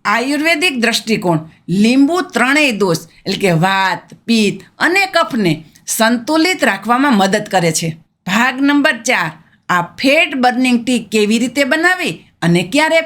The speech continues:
પીવી? બનાવવાની રીત. સામગ્રી: એક કપ પાણી, અડધી ચમચી છીણેલું આદુ, એક નાનો ટુકડો તજ, એટલે કે એક ઇંચનો ટુકડો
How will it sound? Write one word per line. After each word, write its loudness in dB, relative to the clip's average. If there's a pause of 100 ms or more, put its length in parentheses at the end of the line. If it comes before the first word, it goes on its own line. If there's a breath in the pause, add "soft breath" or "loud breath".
પીવી? -2 (280 soft breath)
બનાવવાની 0
રીત. 0 (300)
સામગ્રી: -2 (340)
એક 0
કપ -4 (140)
પાણી, -2 (420)
અડધી 0
ચમચી -2
છીણેલું 0
આદુ, -2 (480)
એક 0
નાનો 0
ટુકડો -2
તજ, -2
એટલે -6
કે -2 (280)
એક -2
ઇંચનો 0
ટુકડો -2